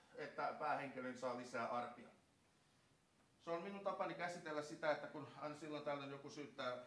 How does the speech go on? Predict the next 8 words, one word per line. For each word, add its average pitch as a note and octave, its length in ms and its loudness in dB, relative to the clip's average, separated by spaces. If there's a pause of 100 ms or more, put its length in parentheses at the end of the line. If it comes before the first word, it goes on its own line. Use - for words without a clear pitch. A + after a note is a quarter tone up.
(680)
ö, A#2 260 0 (400)
nuorista C3 640 -2
naisista C#3 380 0
kirjo-, B2 360 -2 (340)
kirjoittavia B2+ 460 0
fantasiakirjoja B2+ 840 -2
meurisiukompleksista, C#3 1120 -2
elikkä B2+ 360 -4